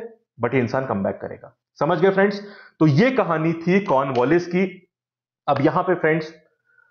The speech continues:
हमने एडमिनिस्ट्रेटिव रिफॉर्म की बात करी, जुडिशियल रिफॉर्म की बात करी, ट्रेड रेवेन्यू रिफॉर्म्स की बात करी,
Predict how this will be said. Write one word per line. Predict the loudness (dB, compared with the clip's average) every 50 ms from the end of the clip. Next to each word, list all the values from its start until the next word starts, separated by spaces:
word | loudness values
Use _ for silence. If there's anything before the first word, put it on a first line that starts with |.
| _ _ _
हमने | -4 -4 -2 0 0 0 0
एडमिनिस्ट्रेटिव | 2 0 0 0 0 -2 0 0 0 0 2 0
रिफॉर्म | 0 0 0 -2 -2 -2
की | -2 -2
बात | 0 0 -2 0 0
करी, | 0 2 4
जुडिशियल | 4 4 4 4 2 2 0 0
रिफॉर्म | 0 -2 -2 -2
की | -2 0
बात | 0 0 0 0 0
करी, | 2 2 2
ट्रेड | 2 0 -2 0 2 4 2 2 2 2
रेवेन्यू | 2 2 2 2 4 2
रिफॉर्म्स | 2 2 0 -2 -2 -2
की | -4 -2 0
बात | 0 0 0 0 0
करी, | 2 2 2 0 -4